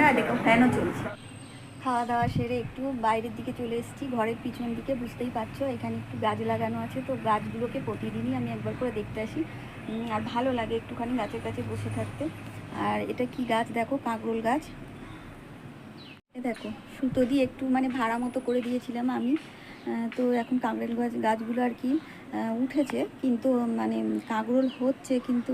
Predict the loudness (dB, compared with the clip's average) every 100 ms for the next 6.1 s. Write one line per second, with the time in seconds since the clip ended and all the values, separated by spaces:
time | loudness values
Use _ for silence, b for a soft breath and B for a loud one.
0 | 0 2 0 0 0 2 4 2 0 2
1 | 0 0 0 4 6 4 0 -4 -4 -2
2 | 0 -2 -4 -10 -12 B B B -8 -4
3 | 2 2 2 2 0 2 2 4 4 4
4 | 4 4 2 2 2 4 6 6 6 6
5 | 4 2 4 4 2 -4 -4 -2 0 0